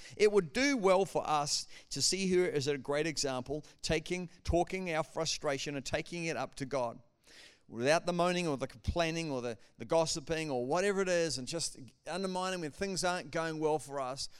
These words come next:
honestly, it is an invitation for God. I wanna say that again. When things aren't going well for us, we're going through a secret battle or a hidden battle, maybe a battle of offense or a battle of conflict.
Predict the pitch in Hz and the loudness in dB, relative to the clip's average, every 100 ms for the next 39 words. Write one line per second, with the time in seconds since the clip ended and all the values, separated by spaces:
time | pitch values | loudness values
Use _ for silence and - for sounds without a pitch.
0 | _ 160 165 156 - 139 110 135 123 131 | _ -2 0 0 -2 -2 -4 -2 -2 -2
1 | 131 175 175 160 - - 151 139 139 127 | -4 -4 -4 -4 -4 -2 -2 -2 -8 -8
2 | 123 127 131 110 - _ _ _ - 190 | -10 -6 -6 -6 -14 _ _ _ -6 -4
3 | 247 - 202 190 165 147 147 120 - - | 0 0 2 2 0 0 -4 -6 -10 -8
4 | 165 165 240 240 202 208 156 170 160 156 | -6 -2 -2 0 0 -2 -2 0 0 0
5 | 151 151 - 131 113 151 170 170 165 - | 0 0 -2 -6 -6 -4 -2 -2 -2 -6
6 | 151 123 - - 175 175 113 147 147 139 | -6 -4 -2 -2 -2 -6 -4 -2 -2 -2
7 | 131 156 160 147 131 127 - - - 185 | -4 -6 -6 -6 -6 -6 -12 -18 -6 -4
8 | 240 208 135 185 180 160 131 - - 190 | -2 -4 -2 -2 0 -2 -2 -6 -6 -8
9 | 175 147 139 151 175 180 - 170 160 - | -8 -8 -4 -2 -2 -4 -8 -10 -10 -10
10 | 147 | -12